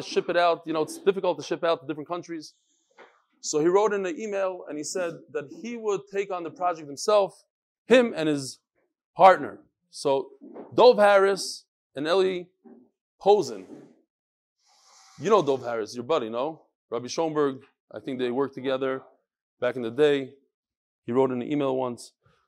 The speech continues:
So listen to this, Rabbi, it's crazy. Forty people received Gemaras in the U K. But how did they receive the Gemaras in the U K?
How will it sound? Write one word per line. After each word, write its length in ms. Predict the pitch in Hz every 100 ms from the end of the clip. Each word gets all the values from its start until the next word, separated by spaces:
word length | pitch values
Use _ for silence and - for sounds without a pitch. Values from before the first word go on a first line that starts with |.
| _ _ _ _ _ _ _ _ -
So 540 | - 180 175 170 -
listen 340 | - 220 254 180
to 80 | 160
this, 240 | 151 123
Rabbi, 220 | 131 139
it's 260 | 170 135 113
crazy. 420 | - 165 127 104 _ _ - _ _ _
Forty 380 | - 214 233 180
people 540 | 202 202 - 185 170
received 500 | 143 - 196 175 135
Gemaras 520 | 147 156 156 147 - -
in 100 | 156
the 60 | 139
U 140 | 127
K. 320 | 131 107 85 _ _ _ _ _ _ _ _ _ _ _ _ _ _
But 120 | 135
how 160 | - 208
did 140 | 202
they 120 | 165
receive 300 | 147 135 143
the 80 | 127
Gemaras 320 | 123 123 117
in 60 | 113
the 80 | 107
U 80 | 98
K? 200 | 107